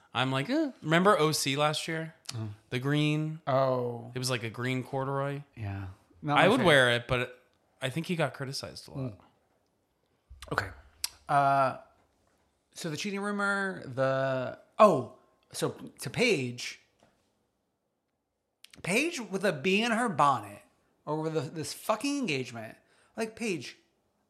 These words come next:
Speaker 2: uh, if you and Craig got engaged, you're telling me we wouldn't hear about it for months?
Speaker 1: Right.
Speaker 2: Instead of day of?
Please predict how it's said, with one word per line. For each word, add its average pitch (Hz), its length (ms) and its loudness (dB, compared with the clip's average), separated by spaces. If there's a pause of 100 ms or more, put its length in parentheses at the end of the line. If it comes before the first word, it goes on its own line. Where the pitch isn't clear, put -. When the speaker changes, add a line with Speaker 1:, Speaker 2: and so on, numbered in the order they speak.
Speaker 2:
uh, 175 280 4
if 190 120 -6
you 392 160 0
and 440 100 -8
Craig 214 220 6
got 180 100 6
engaged, 139 480 -4 (240)
you're 202 100 -4
telling 247 380 0
me 131 420 -2 (1300)
we 180 160 0
wouldn't 208 200 0
hear 180 120 -2
about 156 220 2
it 147 60 -6
for 151 100 -6
months? 143 520 -6 (260)
Speaker 1:
Right. 113 300 -2 (300)
Speaker 2:
Instead 175 260 0
of 135 180 0
day 143 220 2
of? 156 400 -2